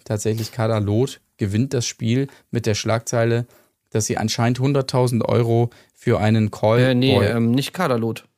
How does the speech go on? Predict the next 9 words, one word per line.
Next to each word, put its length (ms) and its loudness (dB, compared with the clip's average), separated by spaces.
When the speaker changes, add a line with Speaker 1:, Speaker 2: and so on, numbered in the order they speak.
Speaker 1:
Äh, 300 6
Quatsch, 280 0
äh, 100 2
Claudia 360 4
Obert 280 2
natürlich, 360 -4
Speaker 2:
Genau. 160 -2
Speaker 1:
äh, 80 -6
Verzeihung. 560 -4